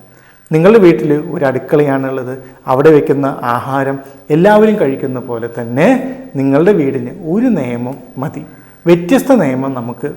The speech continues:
വേണ്ട. അങ്ങനെ വ്യത്യസ്ത നിയമം വരുമ്പോഴാണ് കുട്ടികൾ കമ്പയർ ചെയ്യും, എന്നെയല്ല ഇഷ്ടം, എൻ്റെ ചേട്ടനോടാണ് അല്ലെങ്കിൽ എൻ്റെ ചേച്ചിയോടാണ്, or അനിയനോടാണ്, അനിയത്തിയോടാണ്, അല്ലെങ്കിൽ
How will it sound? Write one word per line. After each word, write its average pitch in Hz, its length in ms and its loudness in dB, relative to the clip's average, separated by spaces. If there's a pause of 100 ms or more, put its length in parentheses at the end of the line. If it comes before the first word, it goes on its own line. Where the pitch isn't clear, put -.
(160)
വേണ്ട. 120 240 -6 (420)
അങ്ങനെ 214 260 4
വ്യത്യസ്ത 233 360 -2 (100)
നിയമം 156 320 -2
വരുമ്പോഴാണ് 131 500 -4 (360)
കുട്ടികൾ 208 360 0 (140)
കമ്പയർ 131 380 -4
ചെയ്യും, 117 180 -8 (360)
എന്നെയല്ല 151 460 0 (140)
ഇഷ്ടം, - 200 -14 (180)
എൻ്റെ 139 140 -4 (120)
ചേട്ടനോടാണ് 127 680 -6 (360)
അല്ലെങ്കിൽ 139 240 -4
എൻ്റെ 135 180 -8
ചേച്ചിയോടാണ്, 127 720 -6 (400)
or 143 80 0 (260)
അനിയനോടാണ്, 131 680 -4 (140)
അനിയത്തിയോടാണ്, 143 800 -4 (340)
അല്ലെങ്കിൽ 139 240 -2